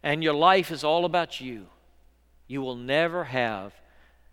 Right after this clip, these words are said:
the kind of contentment the apostle describes in these verses.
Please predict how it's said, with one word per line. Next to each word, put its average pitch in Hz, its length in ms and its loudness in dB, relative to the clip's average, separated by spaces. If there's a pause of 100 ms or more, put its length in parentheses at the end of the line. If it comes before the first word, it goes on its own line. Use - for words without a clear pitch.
(220)
the - 100 -10
kind 151 340 -6
of 143 120 -14
contentment 139 640 -12 (840)
the 123 100 -4
apostle 151 500 -2
describes 110 840 -10 (440)
in 123 160 -8
these 113 180 -6
verses. - 560 -12